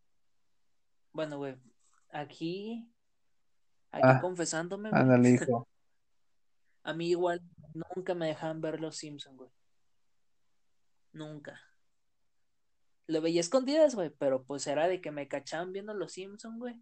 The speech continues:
Speaker 1: Y era de que cámbiale o apágale, o apágale la
Speaker 2: Exacto,
Speaker 1: tele.
Speaker 2: y es que mi familia es muy, este, muy así, este, muy religiosa. Entonces te digo, o sea, y los Simpson juegan con eso, ¿no? O sea,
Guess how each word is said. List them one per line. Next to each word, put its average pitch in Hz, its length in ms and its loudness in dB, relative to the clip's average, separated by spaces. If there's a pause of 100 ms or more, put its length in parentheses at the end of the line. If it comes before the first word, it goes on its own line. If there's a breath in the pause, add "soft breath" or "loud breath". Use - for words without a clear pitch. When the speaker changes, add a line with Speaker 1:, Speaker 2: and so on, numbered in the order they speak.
(880)
Speaker 1:
Y 160 100 -6
era 156 140 0
de 151 100 -8
que 147 140 -12
cámbiale 196 460 -4
o 165 120 0
apágale, 156 680 -2
o 147 100 -6
apágale 143 260 6
la 143 120 12
Speaker 2:
Exacto, 127 240 6
Speaker 1:
tele. 131 120 8
Speaker 2:
y 147 40 12
es 139 100 10
que 185 100 12
mi 180 80 12
familia 151 360 12
es 156 80 10
muy, 156 320 10
este, 120 720 6
muy 135 380 8
así, 135 280 8
este, 127 380 8
muy 131 200 10
religiosa. 143 640 12 (840)
Entonces 135 300 8
te 160 80 12
digo, 147 160 12
o 131 40 12
sea, 131 120 12
y 139 100 12
los 127 140 12
Simpson 147 580 12
juegan 139 440 12
con 127 200 12
eso, 175 240 10
¿no? 113 120 4
O 127 40 0
sea, - 280 8